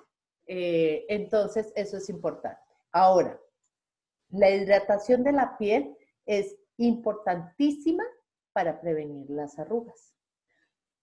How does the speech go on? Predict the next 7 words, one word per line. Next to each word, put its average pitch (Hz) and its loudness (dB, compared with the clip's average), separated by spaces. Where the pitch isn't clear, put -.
Piensen 320 0
ustedes 233 -2
cuando 214 -6
van 185 -2
al 220 -6
mercado 180 -6
y 185 -8